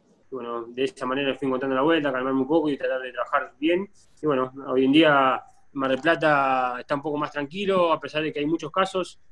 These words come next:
hay muchas cosas abiertas, y, y bueno, ahora trabajando normal porque la gente anda en la calle como si fuera,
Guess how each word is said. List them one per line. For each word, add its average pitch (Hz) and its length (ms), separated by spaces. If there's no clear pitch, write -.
hay 135 100
muchas 143 240
cosas 147 220
abiertas, 180 500
y, 131 120
y - 520
bueno, 123 180
ahora 135 380
trabajando 160 460
normal 156 300
porque 151 160
la 143 80
gente 147 260
anda 143 160
en 135 60
la 135 80
calle 151 200
como 127 200
si 117 80
fuera, 123 360